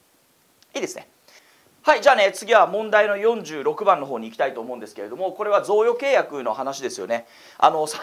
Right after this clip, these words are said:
さっきね、僕ね、絵描いたんだけど、なんかもう疲れてんのかね、なんかこっち売り主、こっち買い主なんて書いちゃったんだけど、違うね、売り、売ったり買ったりしてんじゃなくて贈与だね。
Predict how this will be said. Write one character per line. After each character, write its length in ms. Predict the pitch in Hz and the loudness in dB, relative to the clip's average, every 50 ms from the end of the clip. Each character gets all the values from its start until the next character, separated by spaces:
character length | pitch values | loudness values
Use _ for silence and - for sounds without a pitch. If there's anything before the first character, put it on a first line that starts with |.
| - - 185 180 | -14 -16 -18 -6
さ 100 | - 233 | -4 -4
っ 40 | 233 | -4
き 80 | 175 | -4
ね、 120 | 139 120 110 | -6 -8 -8
僕 180 | - - 143 | -8 -10 -12
ね、 160 | 139 127 104 101 | -10 -10 -6 2
絵 100 | - 226 | 4 6
描 180 | 233 156 135 98 | 6 6 2 -2
い 40 | - | -4
た 60 | 113 | -6
ん 60 | 101 | -10
だ 80 | 101 95 | -10 -12
け 60 | 104 | -10
ど、 160 | 98 107 104 | -10 -10 -8
な 100 | 107 123 | -8 -10
ん 20 | 131 | -8
か 60 | 117 | -8
も 60 | 117 | -10
う 40 | 113 | -10
疲 160 | - - 254 | -4 -2 -2
れ 60 | 226 | -2
て 100 | - 147 | -2 -6
ん 40 | 110 | -10
の 80 | 98 95 | -12 -14
か 100 | 98 - - | -16 -10 -10
ね、 120 | 120 113 - - _ | -10 -10 -10 -8 _
な 80 | - - | -2 0
ん 40 | |
か 100 | 151 143 | 0 0
こ 80 | 139 156 | -2 -6
っ 40 | 160 | -8
ち 220 | - - 208 - - | -8 -8 -8 -8 -8
売 100 | 143 147 | -6 -6
り 100 | 196 214 | -6 -6
主、 220 | 180 139 - 117 | -6 -8 -10 -8
こ 100 | - 139 | -8 -8
っ 40 | 143 | -8
ち 120 | - 165 | -8 -8
買 160 | - 160 147 | -8 -6 -6
い 20 | 180 | -8
主 140 | 170 - - | -10 -12 -12
な 80 | - | -14
ん 20 | 101 | -10
て 60 | - | -8
書 100 | 135 135 | -8 -8
い 40 | 120 | -6
ち 60 | 120 | -8
ゃ 40 | 92 | -12
っ 20 | |
た 80 | - 104 | -12 -16
ん 20 | |
だ 80 | - - | -16 -12
け 60 | 104 | -10
ど、 220 | 110 101 107 - - _ _ - | -10 -10 -10 -12 -16 _ _ -2
違 60 | 160 | 0
う 140 | - 147 139 | 0 0 0
ね、 100 | 151 131 | -2 -6
売 100 | 123 - | -8 -10
り、 100 | - - - - - | -10 -16 -20 -18 -12
売 100 | 135 151 | -12 -12
っ 20 | |
た 160 | 160 - - - | -2 0 0 0
り 40 | |
買 120 | - - - | 0 -4 -6
っ 20 | |
た 60 | - | -6
り 60 | 131 123 | -8 -10
し 20 | |
て 60 | 143 123 | -10 -12
ん 20 | |
じ 60 | 107 | -12
ゃ 20 | 107 | -14
な 60 | 107 | -14
く 40 | 92 | -4
て 60 | - | 0
贈 120 | 185 220 202 | 0 0 0
与 80 | 123 | 0
だ 80 | 90 - | -4 -8
ね。 120 | 90 - | -14 -20